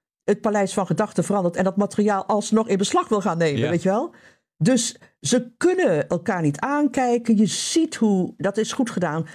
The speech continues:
Speaker 1: Je ziet hoe, ehm, ja, hoe, hoe bang en nerveus ze zijn. Terwijl Andrew is compleet ontspannen en relaxed. En hij zegt: "Goh,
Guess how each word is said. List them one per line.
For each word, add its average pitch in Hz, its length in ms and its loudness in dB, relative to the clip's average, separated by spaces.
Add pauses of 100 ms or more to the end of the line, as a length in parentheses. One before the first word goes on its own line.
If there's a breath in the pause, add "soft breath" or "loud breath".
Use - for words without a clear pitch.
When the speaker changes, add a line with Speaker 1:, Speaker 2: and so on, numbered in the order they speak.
(160 loud breath)
Speaker 1:
Je 175 100 2
ziet 285 300 2
hoe, 180 480 0
ehm, 151 600 0
ja, 156 340 -4
hoe, 160 280 0
hoe 160 400 0 (280)
bang 208 680 -2
en 165 160 -2
nerveus 214 460 0
ze - 60 -4
zijn. 165 420 0 (280 loud breath)
Terwijl 226 240 0
Andrew 269 380 2
is - 260 -2 (260 loud breath)
compleet 285 1160 2
ontspannen 175 520 -2
en 147 100 0
relaxed. 214 580 -2 (280 soft breath)
En 202 160 0
hij 190 140 0
zegt: 190 400 -4 (280)
"Goh, - 360 0